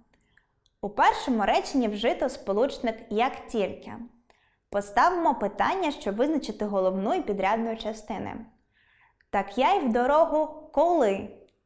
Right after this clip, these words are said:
як тільки літо». Отже, головна частина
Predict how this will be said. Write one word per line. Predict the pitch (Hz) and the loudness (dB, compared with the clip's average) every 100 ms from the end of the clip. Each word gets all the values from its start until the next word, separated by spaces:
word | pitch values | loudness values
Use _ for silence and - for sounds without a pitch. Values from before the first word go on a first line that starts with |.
| _ - | _ -6
як | 214 202 | -6 -6
тільки | 208 226 311 - | -2 -2 -2 -4
літо». | 262 214 - 180 - 240 _ _ - _ - - _ | -2 -2 -4 -8 -10 -14 _ _ -20 _ -20 -20 _
Отже, | 370 427 359 339 349 | 2 4 2 2 2
головна | 214 240 247 247 247 | 0 2 2 2 2
частина | 208 208 196 - 381 392 | 0 -4 -6 -4 -4 0